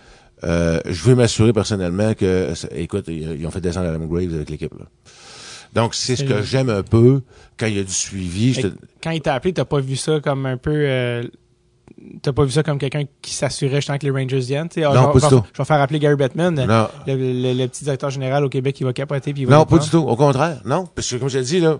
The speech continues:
Speaker 1: tu fais ce que tu veux. Il m'a bien dit, tu fais ce que tu veux, tu les prends ou tu les prends pas, là. Hein ?
Speaker 2: Toi, une fois que t'as dit ça, tu te dis pas, ben là, c'est sûr, faut que je les prenne.
Speaker 1: Non, pas du tout.
Speaker 2: Ok.
Speaker 1: Non, au contraire.
Speaker 2: Gary Bettman vient de m'appeler.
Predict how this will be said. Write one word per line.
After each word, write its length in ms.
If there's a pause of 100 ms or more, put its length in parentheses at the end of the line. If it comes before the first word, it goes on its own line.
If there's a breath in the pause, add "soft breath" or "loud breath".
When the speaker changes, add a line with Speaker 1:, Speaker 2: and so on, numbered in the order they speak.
Speaker 1:
tu 100
fais 80
ce 80
que 60
tu 160
veux. 80
Il 80
m'a 100
bien 180
dit, 140
tu 80
fais 80
ce 60
que 60
tu 120
veux, 80
tu 100
les 100
prends 100
ou 60
tu 60
les 60
prends 180
pas, 160
là. 120 (680 loud breath)
Hein ? 140
Speaker 2:
Toi, 140
une 60
fois 120
que 60
t'as 100
dit 100
ça, 100
tu 120
te 60
dis 100
pas, 240 (140)
ben 80
là, 100
c'est 120
sûr, 160
faut 80
que 40
je 60
les 40
prenne. 240 (100)
Speaker 1:
Non, 140
pas 120
du 60
tout. 140 (140)
Speaker 2:
Ok. 240 (200)
Speaker 1:
Non, 160
au 60
contraire. 500 (280)
Speaker 2:
Gary 180
Bettman 260
vient 120
de 60
m'appeler. 380